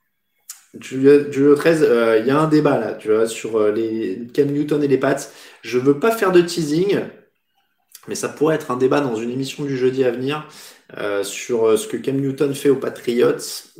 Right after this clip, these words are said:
Je, je donne pas le débat, mais,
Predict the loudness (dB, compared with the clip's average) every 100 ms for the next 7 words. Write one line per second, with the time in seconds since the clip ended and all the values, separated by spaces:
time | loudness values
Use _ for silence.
0 | -6 2 2 4 2 2 2 0 4 6
1 | 4 0 -14 _ -18 -14 -6 -2 2 2
2 | 0 -2